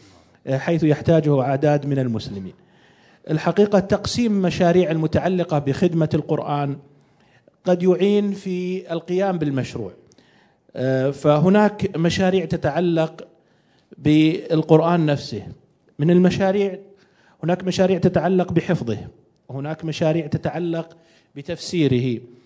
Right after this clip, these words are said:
وهناك مشاريع تتعلق بالتداوي به،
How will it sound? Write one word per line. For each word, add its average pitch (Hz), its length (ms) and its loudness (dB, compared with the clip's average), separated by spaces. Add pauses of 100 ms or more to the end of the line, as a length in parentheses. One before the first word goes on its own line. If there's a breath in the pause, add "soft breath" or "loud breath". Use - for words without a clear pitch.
(360 soft breath)
وهناك 185 420 0
مشاريع 180 440 2
تتعلق 180 580 0
بالتداوي 175 580 -6
به، 127 380 2